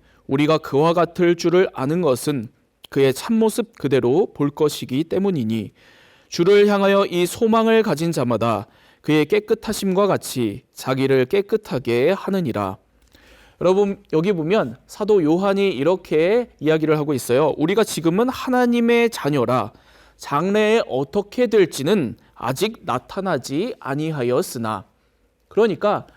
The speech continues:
하나님의 사랑을 받는 우리 자녀에게는 두 가지 모습이 지금 함께 있다고 지금 이야기를 하는 거예요. 하나님의 사랑을 입고 있는 우리에게는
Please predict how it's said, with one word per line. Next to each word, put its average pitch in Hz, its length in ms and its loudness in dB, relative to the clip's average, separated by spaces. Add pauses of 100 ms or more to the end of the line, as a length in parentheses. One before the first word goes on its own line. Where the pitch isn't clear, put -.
(340)
하나님의 233 580 2
사랑을 247 380 2
받는 220 240 2
우리 175 260 2
자녀에게는 165 760 -2
두 165 220 -8
가지 247 320 2
모습이 220 460 -2
지금 185 480 -2 (160)
함께 262 400 -2
있다고 190 580 0
지금 175 260 -6
이야기를 160 380 0
하는 196 240 -2
거예요. 139 500 2 (760)
하나님의 208 640 2
사랑을 240 680 2
입고 214 220 -2
있는 214 140 2
우리에게는 160 720 0